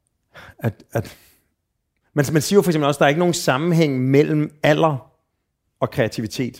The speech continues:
Det er ikke sådan, at du bliver mindre kreativ, jo ældre du bliver. Men jo længere du laver det samme, jo mindre kreativ bliver, bliver du. Øh, og der må man så sige, altså nu har jeg været arkitekt i tyve år, men altså,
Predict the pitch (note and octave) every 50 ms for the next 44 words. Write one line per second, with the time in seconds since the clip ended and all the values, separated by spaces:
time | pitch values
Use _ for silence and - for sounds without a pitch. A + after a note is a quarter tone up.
0 | _ _ _ _ _ _ _ _ _ _ _ - D#3 D#3 C#3+ - F#3 D3 D3+ C3+
1 | D3 B2 C#3+ C#3 C3 C3+ C#3 C#3 D3 D3+ E3 D#3 - - D3 B2 B2 C3+ C3+ -
2 | - - B2+ A#2 A2+ A2 A#2+ A#2 B2 B2+ B2+ D#3+ C#3+ B2+ A2 - A#2 A#2 A#2 A2+
3 | G2+ - _ _ _ _ _ _ _ _ _ _ _ _ _ _ _ - D3 C#3
4 | C3+ C3 B2+ B2+ C#3 C#3 - B2 A2+ A#2 C3 B2+ B2 A#2+ A#2 A2+ A2+ C3+ C3+ C3+
5 | D#3 E3+ E3+ E3+ E3 - - - D3 B2+ A#2 B2+ A#2 B2 C#3 D3 - C3+ - -
6 | - - G2+ G2+ G#2+ B2 C3+ D3 D3+ C#3 A2+ F#2 - _ _ _ _ _ _ _
7 | _ _ _ _ _ _ _ _ _ _ _ _ _ _ _ _ C3 B2+ B2 B2
8 | B2 C#3 C3+ - B2+ A#2 A2+ - - A#2 G2 G#2 A2+ A2+ A#2 - _ _ _ _
9 | _ - C3 C3+ C3 C3+ B2 G#2 - - _ _ _ _ _ _ _ _ _ _
10 | _ _ _ _ _ _ _ - A2 G#2+ G#2+ G#2 G#2 G2+ G2+ G#2 G2+ G2 G2 G2
11 | F#2+ F#2 F#2 F#2 F2+ F#2 F#2 F#2 - - _ _ _ _ _ _ _ _ _ _
12 | - G#2 - C3+ C#3 B2+ - A2+ A2+ A#2+ A#2 A2+ G#2+ G#2 G2 F#2+ - A#2+ A#2+ A#2
13 | G#2 G#2+ G2 F#2+ F#2+ - A#2 A2 - - - B2+ A#2+ A2+ G#2 G#2+ A2+ A#2 A#2 A#2
14 | A2+ A2+ - - G#2+